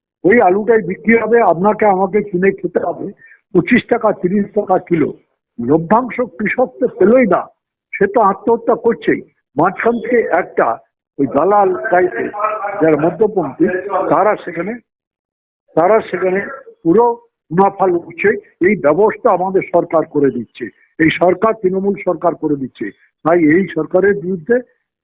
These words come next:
যেমন বেকাররা লড়াই করছে, যেমন আপনার শিল্পের জন্য লড়াই হচ্ছে, কৃষকরাও আজকে জোট বাঁধছে যে না, আমরা বুঝতে পেরেছি আমাদের ভুলটা, লড়াই আমাদেরকে করতে হবে। তাই তো আমাদের কৃপায় আঠাশ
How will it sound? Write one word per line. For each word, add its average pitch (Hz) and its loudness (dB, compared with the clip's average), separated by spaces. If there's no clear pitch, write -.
যেমন 180 4
বেকাররা 190 0
লড়াই 190 2
করছে, 190 -4
যেমন 170 2
আপনার 180 2
শিল্পের 170 -2
জন্য 208 2
লড়াই 202 4
হচ্ছে, 220 -2
কৃষকরাও 202 2
আজকে 170 0
জোট 165 0
বাঁধছে 160 -2
যে 160 0
না, 170 4
আমরা 147 0
বুঝতে 160 2
পেরেছি 190 0
আমাদের 165 0
ভুলটা, 147 0
লড়াই 160 4
আমাদেরকে 160 0
করতে 151 -2
হবে। 139 2
তাই 165 0
তো 214 -2
আমাদের 165 2
কৃপায় 165 0
আঠাশ - -10